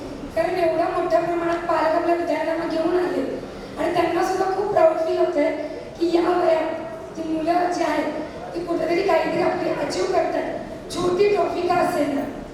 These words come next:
कुठेतरी जिल्हास्तरीय, तालुकास्तरीय किंवा राज्यात कुठे ना कुठेतरी आपलं नाव उंचवतात, याच्यापेक्षा मोठी गोष्ट कुठली नाहीये. त्यामुळे मी हे सांगेन की मुलांना मोटिवेट करा.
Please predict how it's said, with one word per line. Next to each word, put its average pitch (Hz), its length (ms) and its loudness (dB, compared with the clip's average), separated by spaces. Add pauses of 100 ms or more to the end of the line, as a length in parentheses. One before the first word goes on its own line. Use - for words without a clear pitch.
(240)
कुठेतरी 330 680 0
जिल्हास्तरीय, 302 680 2
तालुकास्तरीय 294 840 0
किंवा 320 180 2
राज्यात 320 460 0 (680)
कुठे 349 200 2
ना 403 120 4
कुठेतरी 359 380 2
आपलं 339 680 0 (220)
नाव 320 240 2
उंचवतात, 330 720 2 (520)
याच्यापेक्षा 349 600 2
मोठी 311 260 0
गोष्ट 339 220 4
कुठली 311 420 0
नाहीये. 262 380 -2 (840)
त्यामुळे 320 280 4
मी 359 100 4
हे 349 300 0
सांगेन 311 340 0
की 302 60 -2
मुलांना 330 680 0
मोटिवेट 320 380 0
करा. 294 380 0